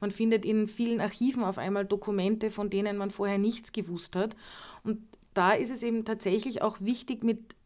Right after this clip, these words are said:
mit der, mit der jetzigen Generation, mit einem Stück Abstand, auch emotionalen Abstand, diese Sachen aufzuarbeiten, weil nur alles, was sichtbar ist, ist auch bearbeitbar und ist verarbeitbar.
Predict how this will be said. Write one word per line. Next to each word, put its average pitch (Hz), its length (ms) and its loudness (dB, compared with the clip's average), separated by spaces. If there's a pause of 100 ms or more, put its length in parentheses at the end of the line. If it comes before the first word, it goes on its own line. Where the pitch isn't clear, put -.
(340)
mit 214 280 -2
der, 208 220 0
mit 208 160 -2
der 202 80 2
jetzigen 233 480 2
Generation, 220 920 2 (260)
mit 208 160 0
einem 196 420 0
Stück - 640 -6
Abstand, - 840 0 (500)
auch 208 220 2 (100)
emotionalen 196 760 2
Abstand, 175 720 -2 (460)
diese 254 240 0
Sachen 226 500 0
aufzuarbeiten, 170 1040 0
weil 190 120 2
nur 214 280 2
alles, 208 380 2
was 220 320 -2 (280)
sichtbar - 840 0
ist, - 440 0 (720)
ist - 220 0
auch - 140 0
bearbeitbar 180 880 2
und 190 160 -2
ist - 200 -4
verarbeitbar. 151 1120 -2